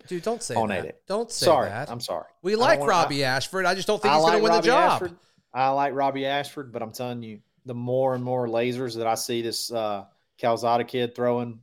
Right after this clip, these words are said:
Speaker 2: uh, with no pads on,
Speaker 1: Mm-hmm.
Speaker 2: the, the more excited I get for him.
Speaker 1: Right.
Speaker 2: The more excited I get for him.
Speaker 1: Right.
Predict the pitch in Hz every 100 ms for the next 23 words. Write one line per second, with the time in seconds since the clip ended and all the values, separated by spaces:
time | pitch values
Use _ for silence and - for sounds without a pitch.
0 | _ 113 113 107 104 107 110 117 110 120
1 | 123 131 135 139 131 _ 113 113 104 98
2 | 107 110 113 - 120 110 107 104 101 92
3 | 92 80 - 120 113 113 104 - 107 104
4 | 101 101 - 104 95 92 101